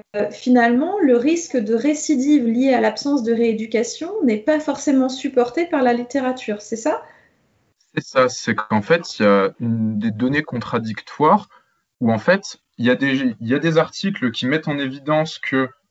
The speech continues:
Speaker 2: quand on fait une entorse, on a plus de chances de faire d'autres entorses après, ou quand on fait une entorse, ça peut mener à une instabilité chronique de cheville, mais il y a aussi de la littérature qui met en évidence que, en fait, l'entorse,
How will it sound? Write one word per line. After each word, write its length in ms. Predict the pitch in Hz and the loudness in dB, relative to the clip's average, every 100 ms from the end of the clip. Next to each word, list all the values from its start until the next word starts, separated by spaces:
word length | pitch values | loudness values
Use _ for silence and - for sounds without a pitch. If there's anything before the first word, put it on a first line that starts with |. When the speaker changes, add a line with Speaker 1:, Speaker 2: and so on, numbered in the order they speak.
| _ _ _ _ _ | _ _ _ _ _
Speaker 2:
quand 220 | - 170 165 | -2 0 0
on 80 | |
fait 160 | 160 160 | 0 2
une 120 | 151 | 2
entorse, 520 | 143 143 156 156 - - | 2 4 4 4 -6 -4
on 80 | 117 | -2
a 80 | 107 | -2
plus 260 | - 165 | -4 -6
de 140 | 143 139 | -2 0
chances 360 | - 156 135 | 0 -2 -2
de 140 | 110 113 | -2 -4
faire 400 | - - 127 104 | -4 0 0 0
d'autres 360 | 107 127 110 | -2 -2 0
entorses 400 | 117 104 120 - | -4 -4 -6 -6
après, 340 | 101 - 160 247 _ _ _ - | -8 -2 -2 -2 _ _ _ -6
ou 80 | 156 | -2
quand 220 | 147 143 | -2 -2
on 60 | |
fait 160 | 117 285 | -4 -2
une 120 | 285 | 0
entorse, 380 | 135 120 151 - | -2 -2 -2 -4
ça 160 | - 110 | -6 -4
peut 180 | 131 | -2
mener 300 | 131 135 143 | -2 -2 -4
à 100 | 135 | -2
une 160 | 113 113 | 0 -2
instabilité 680 | 117 - 117 110 113 104 123 | -4 -6 -8 -6 -10 -6 -8
chronique 440 | - - 123 127 | -6 -6 -4 -4
de 120 | 110 101 | -4 -4
cheville, 520 | - 208 156 214 - _ _ _ _ | -2 -2 -2 -2 -4 _ _ _ _
mais 120 | 113 113 | 2 6
il 40 | |
y 60 | 123 | 6
a 40 | |
aussi 340 | 127 - 202 175 | 4 0 -2 -2
de 500 | 123 113 113 120 135 | -4 -12 -8 0 4
la 160 | 135 | 4
littérature 720 | 127 117 127 117 117 202 202 | 2 2 6 6 4 -4 -4
qui 160 | - 113 _ _ - | -10 -12 _ _ -8
met 160 | 135 | -4
en 140 | 139 131 | 0 0
évidence 500 | 123 123 160 202 - | -2 0 2 0 0
que, 140 | 135 | 0
en 120 | 117 | 0
fait, 180 | 113 131 - | 2 0 0
l'entorse, 580 | 120 117 165 180 - | 0 2 2 2 -2